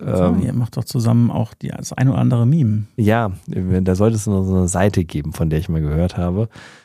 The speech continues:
Speaker 2: Ähm, und das fand ich halt auch cool. Also das war dann halt auch relativ schnell natürlich dann ein burschenschaftlicher Kontakt, der dann halt den Schwerpunkt halt hatte.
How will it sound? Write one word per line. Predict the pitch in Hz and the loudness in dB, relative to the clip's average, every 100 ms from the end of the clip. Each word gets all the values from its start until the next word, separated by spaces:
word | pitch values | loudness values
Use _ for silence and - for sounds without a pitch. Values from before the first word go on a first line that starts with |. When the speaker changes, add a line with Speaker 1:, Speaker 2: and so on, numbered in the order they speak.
| _ - | _ -2
Speaker 2:
Ähm, | 107 104 104 101 _ _ _ _ _ | 0 2 0 -2 _ _ _ _ _
und | _ _ 57 - 95 - - - _ _ _ | _ _ -10 -8 -6 -8 -14 -20 _ _ _
das | - 117 104 | -8 -6 -2
fand | 139 | -4
ich | 123 | -2
halt | 131 - | -2 -2
auch | 127 - | -6 -6
cool. | 80 78 - | -4 -4 -4
Also | 92 92 | -2 0
das | 90 90 | 0 0
war | 104 | 0
dann | 104 101 | 2 2
halt | 101 | 0
auch | 98 - | -2 -2
relativ | 104 101 107 | -2 0 -4
schnell | - 101 | -2 0
natürlich | 92 110 98 | 0 0 0
dann | 90 85 | 0 0
ein | |
burschenschaftlicher | 87 85 90 87 - 98 82 | 0 0 -2 -2 -2 -4 -4
Kontakt, | 85 80 80 - | -4 -6 -6 -4
der | 78 | -4
dann | 73 78 | -4 -4
halt | 76 | -6
den | 71 | -8
Schwerpunkt | - 78 76 82 - | -10 -10 -6 -8 -8
halt | 76 78 | -10 -8
hatte. | 69 - 85 | -10 -10 -12